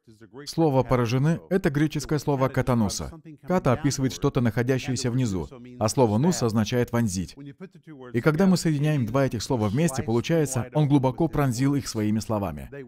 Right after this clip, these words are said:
Они так сильно огорчились, им было так больно от слов Петра. Они понимали, что пребывали во грехе. И из-за того, что эти люди почувствовали боль осуждения, они вскричали: «Что нам нужно делать?» Пётр ответил им: «Вам нужно покаяться».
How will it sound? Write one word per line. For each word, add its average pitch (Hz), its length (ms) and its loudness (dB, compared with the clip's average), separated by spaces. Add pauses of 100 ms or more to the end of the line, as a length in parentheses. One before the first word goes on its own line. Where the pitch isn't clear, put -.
(280)
Они 139 200 4
так 170 240 0
сильно 175 280 4
огорчились, 127 540 0 (300)
им 156 140 6
было 151 160 8
так 151 200 0
больно 127 360 6
от 113 100 -4
слов 113 240 -2
Петра. 95 400 -4 (300)
Они 160 240 2
понимали, 185 500 4
что 120 200 -4
пребывали 135 680 0
во 110 140 -2
грехе. 104 500 -4 (300)
И 107 140 2
из-за 104 220 0
того, 113 280 0
что 113 160 -2
эти 113 160 -2
люди 113 260 0
почувствовали 107 560 -4
боль 110 340 0
осуждения, 107 960 -4
они 147 200 4
вскричали: 156 680 0 (220)
«Что - 180 2
нам 175 140 6
нужно 175 240 4
делать?» 147 400 0 (360)
Пётр 113 300 2
ответил 117 400 0
им: 78 100 -4 (260)
«Вам 113 260 0
нужно 151 240 2
покаяться». 107 680 -2